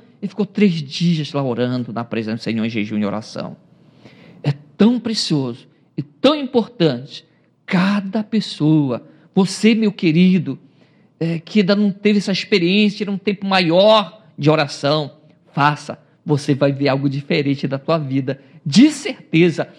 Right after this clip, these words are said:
algo maravilhoso, você vai sentir uma presença maravilhosa de Deus na tua vida.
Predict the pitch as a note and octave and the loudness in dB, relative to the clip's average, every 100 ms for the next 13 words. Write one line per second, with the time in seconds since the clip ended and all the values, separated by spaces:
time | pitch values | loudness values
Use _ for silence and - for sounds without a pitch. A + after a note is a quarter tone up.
0 | _ - E3 D#3 E3 E3 D3 D#3 F3 D3+ | _ 0 2 2 -2 -2 -2 0 0 0
1 | D#3 F3 E3+ D#3+ E3+ C#3 - G3+ D#3+ - | -4 -2 -2 -2 -6 -4 -2 0 -2 -2
2 | D#3 C#3 B2+ F3+ G#3+ - - - - F#3+ | -2 -2 -2 0 0 -2 -8 -10 -12 -2
3 | E3+ E3+ D#3 F3 G#3 F#3 D3+ C#3+ F3+ F#3 | 0 0 2 4 4 2 -2 0 0 0
4 | D#3+ - F3 C3+ D3+ C#4+ F3 - | -2 -2 -4 2 4 6 4 -6